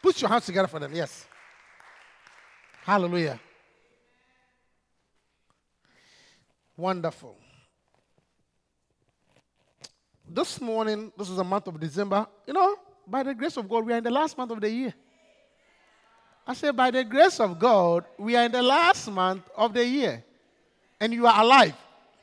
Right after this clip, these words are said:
You are well. You are healthy. Say, "Thank you, Jesus." Say, "Thank you, Jesus." Yeah. Twenty eighteen is almost coming to an end.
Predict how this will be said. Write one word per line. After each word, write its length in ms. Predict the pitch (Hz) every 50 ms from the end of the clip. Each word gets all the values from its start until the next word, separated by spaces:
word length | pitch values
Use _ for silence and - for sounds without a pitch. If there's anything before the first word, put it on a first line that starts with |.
| _ _ _ _ _ _ _ _ _ _ _ _
You 140 | - 196 226
are 120 | 226 220 226
well. 400 | 233 262 269 254 220 180 135 - - - - _ _ _ _ _ _ _ _ _ _ _ _ _
You 100 | 190 202
are 100 | 226 226
healthy. 540 | 220 202 269 285 277 277 277 - 226 190 127 - - _ _ _ _ _ _ _ _ _ _ _ _ _ _ _ _ _ _ _ _ _ _ _ _ _ _ _ _ _ _ _ _ _ _ _ _ _
Say, 220 | - - 233 214
"Thank 260 | 202 - 214 208 175
you, 100 | 175 180
Jesus." 540 | 160 135 170 151 123 123 - - - - - - _ _ _ _ _ _ _ _ _ _ _ _ _ _ _ _ _ _ _ _ _
Say, 220 | - - 247 254 247
"Thank 280 | 247 262 254 247 185
you, 140 | 202 240 240
Jesus." 560 | 175 220 262 247 185 180 170 - - - - - _ _ _ _ _ _ _ _ _ _ _ _ _ _ _ _ _ _ _ _ _ _ _ _ -
Yeah. 160 | 240 302 269 - _ _ _ _
Twenty 320 | - 339 427 440 - -
eighteen 260 | 359 262 - - 349 269
is 80 | 247
almost 220 | 311 294 320 - -
coming 160 | 285 277 262
to 100 | 269 269
an 80 | 262 285
end. 160 | 349 285 190